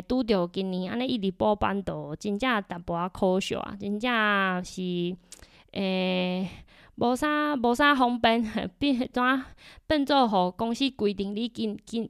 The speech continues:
你家己今年的休假爱安怎安排安尼啦，吼。上好的其实就是像即个外商公司啊啦，哦，真正足阿萨利的，<laughs> 直接放假就对啊，吼。其实我家己感觉，像阮公司的性质嘛是，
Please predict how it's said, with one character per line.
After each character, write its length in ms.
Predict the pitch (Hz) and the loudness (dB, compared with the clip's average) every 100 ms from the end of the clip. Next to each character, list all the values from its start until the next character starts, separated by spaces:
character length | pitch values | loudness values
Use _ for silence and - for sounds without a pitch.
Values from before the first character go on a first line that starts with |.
| _ | _
你 200 | 208 262 | -4 -2
家 180 | 254 190 | 0 0
己 240 | 190 202 | -2 -6
今 260 | 185 220 220 | -4 -2 -2
年 260 | 196 196 202 | -2 -2 0
的 60 | |
休 180 | 262 220 | 0 0
假 280 | 220 220 190 | 0 -4 -2
爱 160 | 226 | -2
安 140 | 208 202 | -2 0
怎 80 | 214 | 0
安 300 | 170 160 170 | 0 -4 -6
排 260 | 147 151 | -8 -8
安 100 | 175 | -8
尼 160 | 175 175 | -6 -6
啦， 80 | - _ _ | -10 _ _
吼。 180 | - 220 - _ - - - _ _ | -12 -12 -16 _ -20 -20 -20 _ _
上 240 | - 262 247 | -4 -4 -2
好 220 | 339 330 | 0 2
的 260 | 240 196 202 | 2 0 -4
其 140 | - 226 | -6 -6
实 160 | 233 | -4
就 160 | 208 185 | -2 -2
是 140 | 185 | -2
像 260 | 180 202 185 | -4 -4 -2
即 80 | 269 | 0
个 140 | 254 196 | 2 2
外 100 | 170 | 0
商 280 | 180 185 202 | 0 -2 0
公 240 | 190 185 | -2 -2
司 240 | 196 226 233 | -4 -2 0
啊 100 | 214 | 0
啦， 300 | 151 - 202 | -4 -10 -6
哦， 240 | 202 196 - | -4 -4 -4
真 200 | 233 269 | -2 2
正 200 | 320 294 | 2 2
足 120 | 294 | 0
阿 100 | 202 220 | 0 -2
萨 160 | - 233 | -2 0
利 200 | 226 208 | 0 0
的， 60 | 185 185 | 0 -4
<laughs> 40 | |
直 140 | - 208 | -10 -2
接 160 | 254 247 339 | -2 0 -2
放 200 | 269 - | -2 -2
假 160 | 277 | -2
就 140 | 202 202 | 0 0
对 240 | - 220 202 | 6 8 8
啊， 340 | 196 214 226 | 4 2 0
吼。 240 | 240 214 - _ - - - - - | -2 -4 -4 _ -20 -20 -18 -20 -6
其 160 | 311 294 | -2 0
实 160 | 311 | 2
我 160 | 302 359 | 4 4
家 160 | - | 2
己 140 | 240 233 | -2 -2
感 260 | 285 294 | 0 0
觉， 160 | 302 294 | 2 2
像 220 | - 208 | 2 0
阮 180 | 220 277 | 2 2
公 240 | 240 233 | 2 0
司 160 | 233 240 | -2 -4
的 520 | 254 247 214 202 208 | -2 2 2 4 2
性 260 | - 269 208 | 0 -2 -2
质 100 | 202 | -2
嘛 220 | 185 165 | -4 -8
是， 200 | 175 | -8